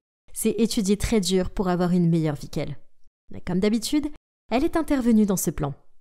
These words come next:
Et il y a deux mois, elle m'a forcée à quitter le lycée et à me marier. Évidemment, j'ai refusé. Et j'ai même fait une grève de faim pendant quelques jours.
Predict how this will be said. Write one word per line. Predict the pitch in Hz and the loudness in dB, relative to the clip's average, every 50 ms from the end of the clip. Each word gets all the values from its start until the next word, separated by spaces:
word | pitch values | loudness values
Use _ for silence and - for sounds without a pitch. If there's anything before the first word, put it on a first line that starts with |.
| - | -10
Et | - 170 165 160 | -6 -4 -2 -2
il | 165 170 | 0 0
y | 170 | 0
a | 170 | 0
deux | 170 190 196 | 2 4 4
mois, | 196 190 190 196 202 - _ - - | 4 4 2 0 -2 -8 _ -6 0
elle | 208 208 214 | 2 4 4
m'a | 226 254 | 4 4
forcée | - - 269 - - - 285 | 2 2 0 0 0 0 0
à | 220 170 | 0 -2
quitter | - - 214 - 254 | -4 -6 -6 -2 0
le | 226 190 | 0 0
lycée | 170 165 185 185 - - 220 | 0 -2 -4 -4 -4 -2 -2
et | 247 269 247 196 | 0 0 0 2
à | 175 | 2
me | 170 165 | 2 2
marier. | 160 156 151 156 147 160 156 - - - - - - - - - - | 2 0 -2 -2 -4 -6 -8 -8 -12 -18 -20 -20 -20 -20 -12 -8 -6
Évidemment, | 175 175 190 190 190 185 202 220 240 277 285 285 277 | -4 -2 -2 0 2 4 4 2 2 0 -4 -6 -8
j'ai | 254 240 294 302 | -6 -2 -2 0
refusé. | 254 214 - - 185 160 170 170 151 - _ _ _ _ _ _ _ _ _ | 0 -2 -2 -4 -8 -6 -6 -6 -8 -10 _ _ _ _ _ _ _ _ _
Et | - 269 254 | -4 -2 0
j'ai | 240 285 269 | 2 2 2
même | 277 285 269 | 2 2 0
fait | - 311 277 | 0 0 2
une | 220 202 | 2 2
grève | 196 214 226 226 208 | 2 0 -2 -2 -2
de | 185 202 | -2 -2
faim | 196 - - 240 254 | -2 0 -2 -2 -2
pendant | 247 220 196 185 | 0 0 0 0
quelques | 170 208 190 180 - 185 | 0 -2 -4 -2 -2 -4
jours. | 160 156 151 151 - - | -2 -4 -4 -6 -8 -12